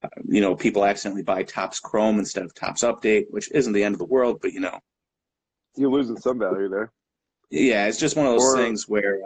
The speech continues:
Speaker 1: uh, you gotta
Speaker 2: or
Speaker 1: be
Speaker 2: you
Speaker 1: really careful and make sure you know what you're looking at. And if you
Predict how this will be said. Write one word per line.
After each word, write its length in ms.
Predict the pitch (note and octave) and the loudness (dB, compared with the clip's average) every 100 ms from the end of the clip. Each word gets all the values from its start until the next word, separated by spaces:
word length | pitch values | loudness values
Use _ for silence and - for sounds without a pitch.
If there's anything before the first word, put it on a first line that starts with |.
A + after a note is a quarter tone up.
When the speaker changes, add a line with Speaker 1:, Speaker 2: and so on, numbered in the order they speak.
| F#2+ | -8
Speaker 1:
uh, 120 | F#2+ G#2 _ | -8 -10 _
you 160 | G#2+ G#2 | -6 -2
gotta 200 | A#2+ C3 | 0 0
Speaker 2:
or 40 | |
Speaker 1:
be 60 | A#2 | 0
Speaker 2:
you 140 | F#2+ | 0
Speaker 1:
really 320 | G#2 A2 A2 G#2 | 2 4 4 2
careful 440 | G#2+ G2+ - G2+ | 0 0 0 0
and 120 | F#2+ | 0
make 220 | G2 G2+ | 0 0
sure 160 | - A2 | 0 -2
you 140 | G#2 | 0
know 100 | G2+ | 0
what 120 | G2+ F2+ | 0 2
you're 100 | G2 | 2
looking 340 | G2+ G2+ F#2+ | 2 -2 -2
at. 180 | F#2+ F#2 | 0 -2
And 80 | G2 | -6
if 120 | |
you 100 | - | -6